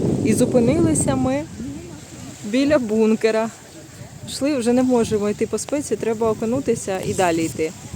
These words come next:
Тому роздягаємося, ми підготовлені в купальних костюмах. І занурюємося в море, і вже буде простіше йти потім.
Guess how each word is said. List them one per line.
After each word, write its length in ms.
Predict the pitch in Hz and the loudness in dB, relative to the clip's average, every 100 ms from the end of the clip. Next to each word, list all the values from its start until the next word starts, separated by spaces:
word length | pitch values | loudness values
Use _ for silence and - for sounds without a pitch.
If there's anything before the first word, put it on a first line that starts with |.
| - - | -10 -2
Тому 260 | 220 226 233 | 0 2 4
роздягаємося, 840 | 214 208 214 247 311 294 277 240 | 4 2 0 0 0 0 -2 -2
ми 140 | 208 214 | 0 0
підготовлені 720 | 208 190 190 247 269 254 240 | 0 0 0 2 2 2 0
в 100 | - | -2
купальних 420 | - 196 185 185 - | -2 0 0 0 -4
костюмах. 540 | 190 - 254 233 226 - - - - - - - - - - - | -6 -4 -2 0 -2 -6 -16 -16 -18 -18 -18 -18 -20 -20 -14 -4
І 260 | 208 254 | 0 2
занурюємося 840 | 220 226 247 247 214 202 196 - 190 | 4 4 4 4 2 2 -2 -2 -2
в 140 | 180 | -2
море, 440 | 180 185 262 330 330 - - - 508 | -2 0 2 2 0 -6 -14 -4 2
і 40 | |
вже 200 | 339 233 | 4 6
буде 320 | 233 226 202 190 202 - - | 4 4 2 0 -4 -6 2
простіше 500 | 233 - 214 - 202 | 2 4 0 2 2
йти 240 | 202 196 | 2 0
потім. 420 | 196 196 202 196 | 2 0 0 -4